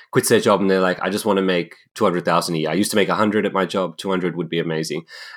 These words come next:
If you can do it by yourself and get to that point, yeah, okay, you could then start hiring people and maybe you could maintain that two hundred, but all of a sudden your, like, revenue's two million, but you've got, you know, ten employees, you've got all these costs,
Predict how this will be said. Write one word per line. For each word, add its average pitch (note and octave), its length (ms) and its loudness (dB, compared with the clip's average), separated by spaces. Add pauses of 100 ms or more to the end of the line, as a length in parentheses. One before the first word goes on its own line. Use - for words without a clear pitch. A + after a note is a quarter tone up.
(400)
If D#3+ 220 0
you G3+ 80 2
can A#2+ 380 0 (100)
do B2 160 4
it - 80 2
by A2+ 140 2
yourself A2 340 2
and F#2+ 80 0
get G2 180 0
to A2+ 100 -2
that F#2 200 -2
point, E2+ 300 0 (840)
yeah, C3 320 2
okay, A#2 220 2
you G2+ 160 2
could G#2 360 2 (120)
then G#2+ 220 4
start G#2 240 2
hiring A2 340 4
people G2+ 260 0
and F#2+ 120 4
maybe A2+ 200 4
you G#2 120 2
could - 180 -10
maintain G2 400 2
that C#3 160 0
two G2+ 140 -4
hundred, F2+ 320 0
but G#2+ 80 -2
all A2+ 100 4
of C#3 60 2
a C3 60 0
sudden G#2 340 0 (260)
your, G2 180 2
like, F#2 160 2
revenue's G#2+ 580 2
two - 260 0
million, F2+ 500 2
but F#2+ 100 -2
you've G2 140 2
got, F#2+ 400 0
you G2 100 -6
know, F2+ 80 -2
ten B2 220 0
employees, G2 440 2
you've E2+ 60 -8
got F2+ 120 0
all G2+ 140 2
these A#2 180 2
costs, F2+ 360 -2